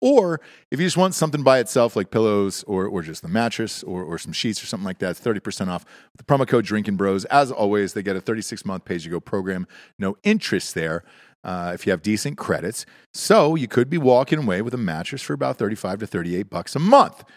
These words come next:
Go to my bookie dot com slash drinking bros today.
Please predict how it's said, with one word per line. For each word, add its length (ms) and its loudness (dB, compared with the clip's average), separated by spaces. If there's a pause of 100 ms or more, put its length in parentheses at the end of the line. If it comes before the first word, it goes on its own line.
(200)
Go 80 -2
to 80 0
my 240 4
bookie 260 2
dot 220 6
com 320 2
slash 420 0
drinking 320 -2
bros 420 0 (120)
today. 720 -2